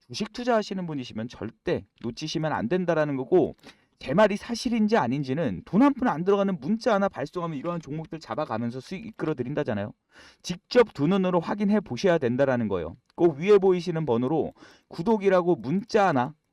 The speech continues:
남겨주신 다음에 오늘 영상 좋아요랑 구독 한번 눌러주시고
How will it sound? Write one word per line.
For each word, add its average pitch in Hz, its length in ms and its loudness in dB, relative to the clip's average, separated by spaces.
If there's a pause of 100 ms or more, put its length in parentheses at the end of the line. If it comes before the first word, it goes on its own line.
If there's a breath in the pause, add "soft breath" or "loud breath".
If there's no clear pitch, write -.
남겨주신 156 640 0
다음에 139 500 2 (300 loud breath)
오늘 180 320 2
영상 156 480 2
좋아요랑 143 460 2
구독 - 340 -2
한번 165 260 0
눌러주시고 165 720 2